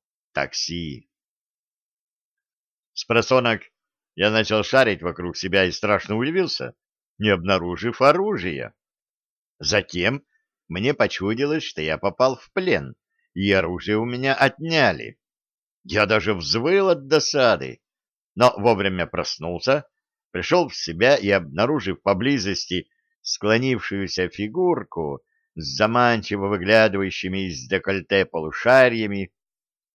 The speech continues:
попытался заполучить эти полушария к себе в постель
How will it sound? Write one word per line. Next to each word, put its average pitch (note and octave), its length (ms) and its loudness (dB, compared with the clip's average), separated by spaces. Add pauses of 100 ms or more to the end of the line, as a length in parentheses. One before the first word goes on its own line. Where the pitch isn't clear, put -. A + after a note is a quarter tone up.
(320)
попытался G#2+ 800 2 (260)
заполучить A2+ 720 0
эти F#2 220 -2
полушария G#2 720 2
к - 60 -12
себе G#2+ 260 -4
в - 100 -20
постель D#2 580 -4